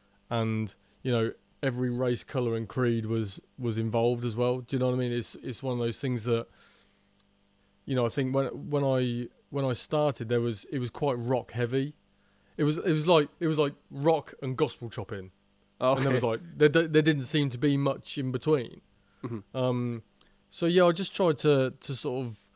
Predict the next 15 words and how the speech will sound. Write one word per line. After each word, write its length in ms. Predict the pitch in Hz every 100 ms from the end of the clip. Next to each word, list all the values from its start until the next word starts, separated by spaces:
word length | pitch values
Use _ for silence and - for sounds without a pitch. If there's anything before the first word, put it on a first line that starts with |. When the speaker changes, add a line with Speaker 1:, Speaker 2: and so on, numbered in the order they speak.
| _ _ _ _ _ _ _ _ _ _ _ -
Speaker 1:
try 260 | 151 139
and 240 | 131 123 - _
move 440 | 143 139 151 151 127
it 120 | 127
around 360 | 127 143 147 127
a 20 |
bit 120 | 117
and 100 | 110
shape 380 | - 160 151 -
it 140 | 120
slightly 440 | - 139 131 127 123
differently. 520 | 143 - 123 110 107
So 160 | -
we 140 | 120 123
had, 260 | 120 113